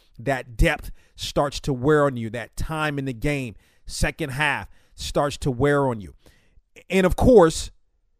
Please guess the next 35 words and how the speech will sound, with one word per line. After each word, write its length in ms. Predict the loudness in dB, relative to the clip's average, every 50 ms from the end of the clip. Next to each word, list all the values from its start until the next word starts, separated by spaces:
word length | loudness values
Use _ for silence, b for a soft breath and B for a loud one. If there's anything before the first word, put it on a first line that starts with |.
| _ _ _ _ _
the 80 | 2 2
Wildcats 560 | 4 4 4 2 2 2 2 2 2 0 -2 0
also 400 | 2 4 4 4 4 2 2 4
played 560 | 4 4 4 4 4 2 0 0 -2 -4 -8 -12 _ _ _ _ _
U 280 | -8 -2 0 0 0 0
C 340 | -2 -4 -2 2 4 6
F 260 | 6 6 4 0 -4 -10 -16 _ _ _ _ _ -4
this 200 | 0 0 0 2
past 400 | 4 4 4 4 2 0 -2 -2
Saturday, 420 | 0 2 4 4 4 2 0 -4 -6
falling 440 | -4 0 2 2 4 4 2 0
in 100 | -2 -2 0
that 220 | 0 -2 -2 -2
game 220 | -4 -6 -4 -6 -6
sixty-three 540 | -8 -8 -10 -10 -10 -10 -8 -6 -6 -4
to 60 | -6 -6
fourteen. 500 | -6 -6 -6 -6 -6 -6 -6 -4 -4 -4
Now, 120 | -6 -4
you 160 | -4 -2 0
look 220 | 0 0 0 0 -2
at 100 | -4 -2
that 160 | -2 -4 -4
score 240 | -6 -6 -4 -2 -2
and 80 | -2
you 80 | -4 -6
say, 160 | -6 -6 -6
"Okay, 340 | -6 -6 -6 -6 -6 -6 -8 b b b b b b b
boy, 140 | b 0 2
that's 240 | 2 0 -2 -2 -2
a, 80 | -4 -4
that's 260 | -2 -4 -4 -4 -4
a 80 | -4
big 320 | -6 -4 -2 -2 -2 -2 -2
score." 600 | -6 -6 0 4 4 4 4 2 0 -4 -10 -14 _ _ _ _ _ _ _ _ _ _ _ _ _ _ 4
But 280 | 6 6 6 4 0